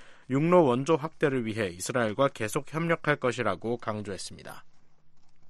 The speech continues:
또한 이 같은 인도주의 지원 노력과 함께 하마스가 억류 중인 인질 석방 협상의 일환으로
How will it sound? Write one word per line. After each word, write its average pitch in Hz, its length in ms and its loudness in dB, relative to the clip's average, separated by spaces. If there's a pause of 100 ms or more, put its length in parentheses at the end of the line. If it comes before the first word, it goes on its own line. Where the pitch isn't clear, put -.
(840)
또한 175 240 8
이 143 40 2
같은 165 300 4
인도주의 160 460 4
지원 160 260 8
노력과 147 440 4
함께 147 300 0
하마스가 160 600 4
억류 135 260 2
중인 151 240 0
인질 131 320 0
석방 143 440 0
협상의 135 440 0
일환으로 123 460 0